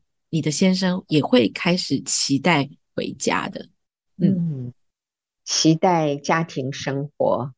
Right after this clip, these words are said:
Speaker 2: 哈，
Speaker 1: 是。
Speaker 2: 期待不是只是周末夫妻。我想问一下严玲，
Speaker 1: 是。
Speaker 2: 啊，这位姐妹啊，嗯，在她的叙述里面，我真的感觉到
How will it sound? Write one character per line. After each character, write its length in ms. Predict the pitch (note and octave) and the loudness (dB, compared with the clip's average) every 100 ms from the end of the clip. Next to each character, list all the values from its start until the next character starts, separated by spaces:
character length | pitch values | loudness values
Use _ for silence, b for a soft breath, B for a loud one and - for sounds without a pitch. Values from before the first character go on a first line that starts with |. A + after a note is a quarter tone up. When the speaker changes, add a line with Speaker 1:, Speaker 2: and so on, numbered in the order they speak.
| - | -10
Speaker 2:
哈， 220 | - D3 C3+ | -2 0 0
Speaker 1:
是。 80 | |
Speaker 2:
期 240 | - - E3 - | -4 -2 -4 0
待 320 | F3+ D3+ - _ _ _ _ | 0 0 -4 _ _ _ _
不 140 | D#3 | -4
是 240 | D3+ F3 D#3 | -2 -2 -2
只 200 | - A#2+ | -2 -6
是 320 | - D3+ C3 | 0 2 2
周 300 | - D#3 D#3 | 2 2 4
末 320 | D#3+ D#3 B2+ | 2 0 -2
夫 400 | - - D3 D3 | -6 -4 -2 -2
妻。 540 | - - - C3+ D3+ D3+ _ _ _ | -2 0 2 0 0 -4 _ _ _
我 160 | - A3+ | 4 4
想 260 | D4 G#3 E3 | 4 0 2
问 160 | E3 | 2
一 40 | D3 | 2
下 220 | - C#3 | -2 -4
严 240 | B2+ B2 | -2 -4
玲， 220 | B2 B2 - | -4 -8 -12
Speaker 1:
是。 240 | - - C#3+ | -14 -8 -2
Speaker 2:
啊， 120 | E3+ | -2
这 160 | E3+ D4+ | 2 4
位 180 | C#4+ G#3+ | 4 4
姐 260 | - C#3+ | 0 -2
妹 280 | - D#3+ D#3 | 0 0 0
啊， 360 | - C#3+ B2 A2 _ _ | 0 -4 -4 -8 _ _
嗯， 320 | D#3 C#3 C3+ C#3 | -10 -8 -8 -6
在 240 | A#3+ A3+ | 0 0
她 320 | G#3+ - G#3+ | -2 -2 0
的 300 | G#3+ E3+ C3+ | 2 2 2
叙 340 | C#3 - - G#3+ | -2 -6 -2 -2
述 300 | - - D#3+ | -2 0 0
里 120 | C3+ | 0
面， 260 | C3+ D3 C3+ | -2 0 0
我 100 | C#3 | 0
真 220 | G#3 A#3 | 2 2
的 80 | A3 | 2
感 240 | D3+ A2+ | 0 -4
觉 240 | B2 C3 C3 | -4 -4 0
到 260 | F3 D3+ | 2 0